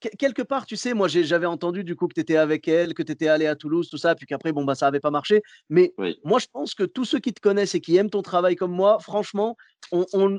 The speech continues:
Speaker 1: on lui en veut même pas parce que grâce à elle, t'es là, tu vois.
Speaker 2: <laughs>
Speaker 1: Est-ce que tu penses, bah, tiens, ça, c'est, ça, c'est une question, euh, bah, tu vois, que, que je me, que je me suis posée. C'est,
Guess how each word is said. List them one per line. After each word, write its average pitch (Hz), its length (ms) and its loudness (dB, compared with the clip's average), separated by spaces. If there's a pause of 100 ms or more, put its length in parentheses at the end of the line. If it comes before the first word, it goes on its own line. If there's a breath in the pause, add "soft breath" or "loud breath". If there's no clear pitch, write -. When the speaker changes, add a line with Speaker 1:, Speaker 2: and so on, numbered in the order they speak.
Speaker 1:
on 202 100 4
lui 220 160 4
en 226 100 4
veut 214 140 4
même 233 200 2
pas - 160 2
parce - 160 -4
que 180 80 -2
grâce 165 320 0
à 208 160 6
elle, 220 120 -2
t'es 175 120 0
là, 160 180 2
tu 139 120 -14
vois. 139 200 -10 (140)
Speaker 2:
<laughs> - 1120 -2
Speaker 1:
Est-ce 202 140 -2
que 311 80 -4
tu 220 140 -6
penses, 240 220 -2
bah, 185 100 -4
tiens, 202 120 -8
ça, 240 120 -6
c'est, 214 180 -8
ça, 240 140 -2
c'est 254 120 -8
une 220 100 -6
question, 233 440 -4
euh, 170 180 2 (260 loud breath)
bah, 160 280 2
tu 170 120 -12
vois, 208 160 0
que, 160 380 0
que 170 140 -4
je 143 120 -6
me, 160 240 0
que 170 100 -4
je 143 80 -6
me 156 60 -4
suis 226 140 -6
posée. 190 380 0 (300 loud breath)
C'est, - 160 -8